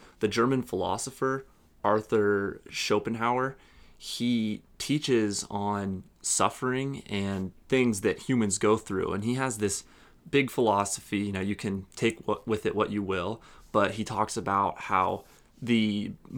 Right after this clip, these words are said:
uh, best measurement of success is how much a human can endure and suffer through. Now, I know that's a little bit dark and extreme, but at the same time, you know, I think that really plays into being gritty because, yeah, you,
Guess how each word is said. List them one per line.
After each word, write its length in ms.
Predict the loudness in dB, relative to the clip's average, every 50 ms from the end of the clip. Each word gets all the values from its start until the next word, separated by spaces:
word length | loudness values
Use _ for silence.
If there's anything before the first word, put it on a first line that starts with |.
| -6 -4
uh, 300 | -2 0 0 0 0 -2
best 340 | -2 0 0 0 0 0 -2
measurement 560 | 0 0 0 0 0 -2 0 0 -2 -2 -4 0
of 200 | 0 0 0 0
success 640 | -2 -4 -2 -2 -4 -2 -2 -2 -2 -2 -4 -4 -2
is 220 | -2 -2 -4 -4
how 220 | -8 -6 -4 -2 -2
much 320 | 0 0 -2 -2 -4 -8 -8
a 20 | -10
human 640 | -12 -8 -4 -2 -2 0 0 -2 -2 -4 -6 -8 -12 -16
can 280 | -6 -4 -2 -2 -2 -4
endure 500 | -4 -4 -4 -2 0 2 2 2 2 0
and 240 | -2 -4 -6 -6 -4
suffer 380 | 0 0 0 0 0 -2 -10
through. 320 | -10 -10 -6 -6 -6 -6 -6 -14 -20 -20 -20 -20 -20 _ 0
Now, 340 | 2 4 4 4 2 0 -2
I 120 | -2 -2
know 120 | 0 0 0
that's 200 | 0 -2 -2 -4
a 40 |
little 260 | -4 -2 -2 -2 -2 -2
bit 180 | -4 -6 -6
dark 280 | -4 -4 -4 -6 -6 -10
and 80 | -18
extreme, 580 | -16 -10 -8 -8 -8 -4 -2 0 0 0 -2 -2
but 180 | -2 -2 -4 -4
at 80 | -6
the 80 | -4 -4
same 260 | -4 -2 -2 -4 -6
time, 380 | -8 -10 -6 -4 -4 -2 -2 -4
you 60 | -4
know, 200 | -4 -4 -6 -6 -10 -20 -18 -10 -8
I 80 | -6
think 280 | -2 0 0 -2 -2 -4
that 340 | -4 -2 0 -2 -2 -4 -8
really 320 | -12 -4 -2 2 2 2 2
plays 360 | 0 -2 -2 -2 -2 -2 -2
into 180 | -4 -2 -2 -4
being 320 | -6 -6 -6 -4 -4 -4
gritty 320 | -4 -4 -4 -2 -2 -2
because, 480 | -4 -4 -6 -6 -4 -6 -4 -4 -6 -10 _ -20 -20 -20 -20 -20 -20 _ -10 0
yeah, 140 | 4 4
you, 260 | 6 6 4 2 0